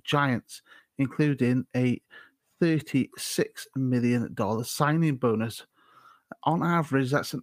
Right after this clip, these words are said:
annual salary of forty million.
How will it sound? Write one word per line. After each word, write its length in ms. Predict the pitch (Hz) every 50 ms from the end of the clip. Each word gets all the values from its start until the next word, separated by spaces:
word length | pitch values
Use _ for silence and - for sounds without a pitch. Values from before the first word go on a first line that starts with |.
| - -
annual 480 | 147 165 175 180 180 170 160 156 151
salary 500 | 143 - - 160 151 139 127 127 135 113
of 160 | 131 139 - - - -
forty 680 | - - - 190 185 180 160 - - 131 120 104 - _ _ -
million. 460 | 120 113 110 107 104 113 123 135